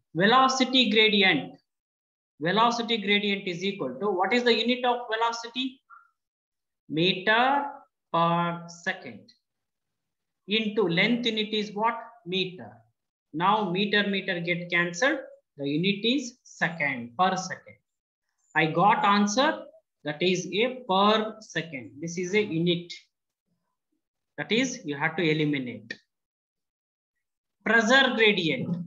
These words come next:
What is a pressure gradient? Pressure by length. Pressure is equal to what? Pressure is equal to force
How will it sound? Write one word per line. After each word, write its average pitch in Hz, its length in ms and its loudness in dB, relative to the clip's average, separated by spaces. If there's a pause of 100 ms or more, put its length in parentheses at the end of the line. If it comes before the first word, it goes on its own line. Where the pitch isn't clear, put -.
(160)
What 208 160 -2
is 247 160 2
a 254 160 4
pressure 240 380 2
gradient? 240 500 0
Pressure 220 420 0
by 220 160 0
length. - 400 -10 (840)
Pressure 226 360 2
is 262 180 2
equal 262 280 -2
to 262 100 -4
what? 254 320 0 (720)
Pressure 208 300 0
is 240 180 0
equal 240 300 0
to 240 160 -2
force 254 420 0